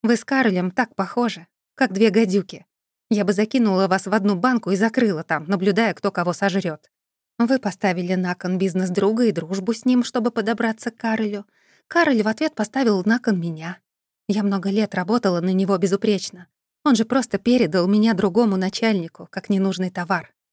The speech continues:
Приказал следить и не думал, что это может быть опасно,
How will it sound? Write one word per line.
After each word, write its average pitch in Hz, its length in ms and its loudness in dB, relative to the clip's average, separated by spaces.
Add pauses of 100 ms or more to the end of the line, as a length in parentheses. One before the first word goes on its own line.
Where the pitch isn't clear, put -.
(340)
Приказал 196 460 0
следить 208 640 -2
и 254 80 0
не 254 140 4
думал, 240 340 0
что - 180 -8
это 190 180 0
может 196 260 0
быть 185 180 -4
опасно, 190 540 -4